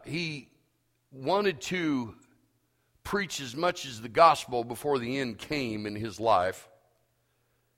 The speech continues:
And there were s-, th-, some things in his life that had not yet came to fruition.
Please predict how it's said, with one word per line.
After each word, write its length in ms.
And 180
there 80
were 140
s-, 140
th-, 380
some 240
things 380
in 100
his 280
life 720
that 200
had 280
not 320
yet 340
came 280
to 100
fruition. 720